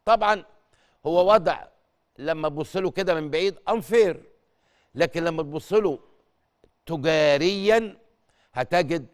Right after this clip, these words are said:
إن ملهاش حل غير كده. يعني لك أن تتخيل مثلًا، مع كل الاحترام للأندية اللي أنا هقولها، مع كل الاحترام، مش عايز أقول أسماء عشان محدش يزعل، لكن مثلًا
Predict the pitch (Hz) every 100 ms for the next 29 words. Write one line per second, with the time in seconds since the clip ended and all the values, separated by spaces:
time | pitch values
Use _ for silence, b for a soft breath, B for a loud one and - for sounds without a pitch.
0 | - 135 120 120 117 120 160 - 151 156
1 | 120 104 101 - 107 - _ _ _ _
2 | _ _ _ - 170 170 180 220 - 170
3 | 170 160 - 139 160 175 151 143 151 143
4 | 123 101 87 104 120 - 170 139 123 -
5 | 131 151 131 120 110 131 131 107 98 73
6 | 69 _ _ _ - 101 98 151 139 110
7 | - 120 123 95 - b b - 170 165
8 | 190 156 - 185 143 143 165 165 180 127
9 | 87 _ _ _ _ _ - 156 - 160
10 | 185 - 143 104